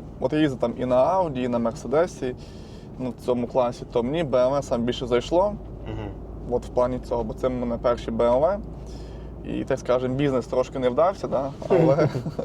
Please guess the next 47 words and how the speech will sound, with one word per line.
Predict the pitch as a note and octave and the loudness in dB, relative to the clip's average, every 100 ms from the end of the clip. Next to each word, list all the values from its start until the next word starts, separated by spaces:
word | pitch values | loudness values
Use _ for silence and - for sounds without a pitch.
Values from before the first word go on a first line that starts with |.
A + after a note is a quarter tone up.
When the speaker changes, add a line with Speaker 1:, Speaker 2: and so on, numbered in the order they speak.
| - | -8
Speaker 2:
<laughs> | - - - - - | -10 -12 -14 -10 -2
Speaker 1:
ну, | C3 A#2 - - - | -2 -2 -12 -14 -2
база, | C3 D#3+ C#3+ - - | 2 2 0 -4 -2
це, | |
я | B2+ | 2
кажу, | C3 D3 | 4 4
Speaker 2:
Ну, | |
тобто | E3 D3+ | 4 4
Speaker 1:
база | E3 | 4
Speaker 2:
ми | D3+ | 2
в, | |
Speaker 1:
перекупу. | D3+ C3+ B2+ A2 | 2 0 -4 -6
Speaker 2:
в | A2 | -2
цілому, | C#3+ C#3+ C#3 C3 | 0 0 0 0
да, | B2 | -2
можемо | A2 A2 A2+ A2+ | 0 -2 -4 -6
сказати, | - A2+ A#2+ A2+ | -6 -4 -4 -4
що | A2+ A#2+ | -8 -10
все | - A#2+ | -6 -6
ж | |
таки | A#2 A#2+ | -6 -6
Б | A2+ | -4
М | A#2 A#2+ | -2 -2
В | B2 | -2
притримується | A#2+ A2+ B2 A#2 A2+ A2+ | -4 -4 -4 -4 -4 -4
історіями, | A2 A2 C3 A#2+ A2+ A2 A2 | -6 -4 -4 -4 -4 -6 -6
ці | - A2 | -8 -10
темщики, | G#2 C#3 C3+ - - A2 | -6 -6 -6 -8 -10 -10
мудхарі, | G#2+ A2 - A#2 C3 C3 - - - - - | -10 -10 -6 -4 -4 -6 -8 -12 -12 -10 -6
робимо | A#2+ A#2 A#2 | -4 -4 -4
бабки, | A2+ C3 - A#2+ | -4 -4 -6 -8
мутимося. | A2+ A#2+ A2+ B2+ C#3+ | -8 -8 -8 -2 2
Speaker 1:
Да, | D#3 D3+ C3+ | 4 4 4
да, | B2+ A#2+ | 4 4
да. | A2 A2+ A#2 - - - - - | 2 0 -4 -12 -14 -12 -12 -4
В | |
цілому | D#3+ F3 D3 | 2 2 2
дуже | C#3 B2+ | 0 0
мені | A#2+ | 0
машина | A#2 B2+ | -2 -4
сподобалась, | A2+ B2+ B2+ F3 E3 C3+ - | -4 0 4 4 4 0 0
тобто | B2 B2 | -2 -2
ті | - C#3+ | -2 0
емоції, | B2+ B2+ C3 | 2 2 2
які | A#2 A#2+ | -2 -2
вона | A#2+ B2 | 0 2
дає, | A#2 A2+ B2 D3+ E3 | 2 2 4 2 0